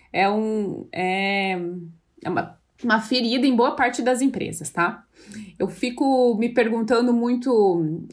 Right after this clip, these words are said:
e levo isso pra reflexão. É, quando que termina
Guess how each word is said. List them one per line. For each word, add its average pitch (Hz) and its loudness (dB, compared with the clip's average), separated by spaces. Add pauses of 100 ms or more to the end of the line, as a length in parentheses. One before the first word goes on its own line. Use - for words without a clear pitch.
e 190 -2
levo 214 2
isso 214 -2
pra 208 -2
reflexão. 202 -4 (440)
É, 180 0
quando 494 0
que - -12
termina 202 2